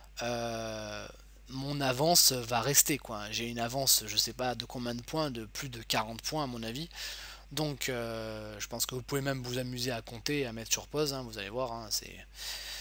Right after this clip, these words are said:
je pense qu'il a, vous avez, vous avez remarqué, hein, il a que ça comme point, donc je pourrais par exemple, encore une fois, commencer l'I O C, ou, euh, peut-être même essayer de,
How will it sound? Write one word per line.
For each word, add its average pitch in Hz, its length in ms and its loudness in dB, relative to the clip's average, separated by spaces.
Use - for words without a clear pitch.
je - 100 -10
pense 120 120 0
qu'il 123 200 -4
a, 113 100 0
vous 117 180 -6
avez, 117 260 -4
vous 117 120 -6
avez 120 80 -2
remarqué, 117 400 0
hein, 139 40 -2
il 123 180 -4
a 110 60 -2
que - 120 -6
ça 120 180 10
comme 101 220 -6
point, 143 340 -2
donc 110 280 -8
je 123 100 -2
pourrais 131 300 4
par 110 140 0
exemple, 120 340 -4
encore 107 280 -4
une 120 60 -6
fois, 143 300 0
commencer 127 480 0
l'I 120 160 -6
O 120 40 -2
C, 143 460 2
ou, 131 300 -4
euh, - 60 -4
peut-être 160 320 6
même 165 220 4
essayer 151 260 10
de, 135 240 0